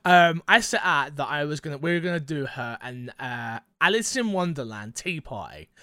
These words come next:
So the thing was, we were gonna go up London, I was gonna take her up London, take her to an Alice in Wonderland tea party. I was like, "You know what, I can't take her up London, covid, just not worth the risk.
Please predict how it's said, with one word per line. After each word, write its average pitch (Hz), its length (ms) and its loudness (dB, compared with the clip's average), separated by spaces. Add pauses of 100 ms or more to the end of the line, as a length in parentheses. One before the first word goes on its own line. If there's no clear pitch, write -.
(180)
So - 140 4
the 208 100 4
thing 311 180 0
was, 208 160 6
we 180 80 2
were 190 100 8
gonna 185 160 6
go 190 100 4
up 208 180 6
London, 151 380 -2
I 135 40 -8
was 131 80 -10
gonna 143 80 -8
take 165 180 -4
her 170 80 -2
up 127 120 -6
London, 127 400 -8
take 131 160 -8
her 139 60 -8
to 135 100 -8
an 127 60 -6
Alice 127 280 -8
in 131 60 -14
Wonderland 117 380 -12
tea 107 160 -10
party. 87 300 -12 (320)
I 185 60 6
was 175 100 6
like, 175 220 4
"You 185 80 2
know 208 100 6
what, 135 220 0
I - 40 0
can't 202 320 6
take 156 240 0
her 143 80 2
up 127 100 -2
London, 117 480 -8
covid, 139 580 0 (100)
just 185 180 0
not 180 160 2
worth 151 200 -2
the 120 120 -10
risk. - 340 -18